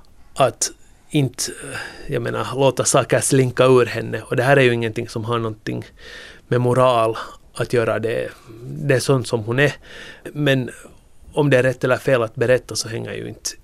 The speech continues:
ihop med det. Man kan ju konstatera att, att hon bollar över, eh,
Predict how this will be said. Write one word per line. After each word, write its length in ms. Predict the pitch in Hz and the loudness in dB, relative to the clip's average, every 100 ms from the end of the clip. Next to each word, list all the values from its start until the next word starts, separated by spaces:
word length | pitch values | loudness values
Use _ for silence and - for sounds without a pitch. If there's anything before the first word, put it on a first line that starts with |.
| - | -12
ihop 480 | - 113 117 - - - | -8 -6 -6 -8 -16 -6
med 240 | 139 131 | 0 2
det. 220 | 131 135 - - - - 131 | 4 2 0 -12 -14 -14 -8
Man 200 | 139 135 | -6 0
kan 120 | 143 | 0
ju 160 | 135 - - - | 0 -4 -16 -6
konstatera 580 | 151 131 - 160 147 139 | -2 -2 2 4 6 6
att, 140 | 135 - | 4 -4
att 280 | 143 135 - - - | -6 -6 -8 -20 -6
hon 240 | 151 151 - - | -2 0 -2 -8
bollar 400 | - 147 156 143 | 0 4 6 6
över, 600 | 135 139 127 117 127 131 | 6 4 4 2 2 2
eh, 80 | 117 | 2